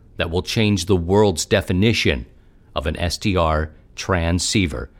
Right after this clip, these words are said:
Dual digi-select, R F direct sampling system, an independent dual receiver.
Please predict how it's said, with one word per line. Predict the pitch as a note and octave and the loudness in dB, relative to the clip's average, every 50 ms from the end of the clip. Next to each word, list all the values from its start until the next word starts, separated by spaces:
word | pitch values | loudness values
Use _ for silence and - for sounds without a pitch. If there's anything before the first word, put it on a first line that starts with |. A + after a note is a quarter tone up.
| - - _ - - | -20 -20 _ -18 -2
Dual | - C3+ C#3 C#3 C3+ | 2 4 4 4 6
digi-select, | A2+ C3+ C3 A2 B2+ A2+ - C3 B2 B2 B2 B2 A#2+ B2 - - | 4 4 4 4 2 0 2 2 4 4 4 4 2 0 0 2
R | C3+ C3+ C3+ | 4 6 6
F | B2+ B2 B2 | 4 2 2
direct | - B2 B2+ C3 B2+ - - | 0 2 2 2 2 2 0
sampling | - C3 B2+ B2 B2 - B2 A#2+ A2+ | 0 2 2 2 2 2 2 2 2
system, | G#2 - - C3 B2+ - - C3 A#2+ A2+ A#2 B2 A#2 - - - - - | 2 2 0 0 0 0 2 2 4 4 2 0 -2 -8 -18 -20 -8 -2
an | B2+ B2+ B2 | -2 -2 -2
independent | - C#3 C#3 C#3 C#3 C#3 - C3 C3+ B2+ B2 B2+ C3 B2 - - - | 0 0 2 2 2 0 0 0 2 4 4 4 2 2 -2 -6 -2
dual | F2+ A#2 B2 B2+ C3 B2+ A2+ | 2 4 4 6 4 4 4
receiver. | A2 A#2+ A2 - - C3+ A#2+ G#2+ G2+ - D#2+ C#2+ A#1 - | 2 2 4 4 4 6 6 4 4 4 2 0 0 -4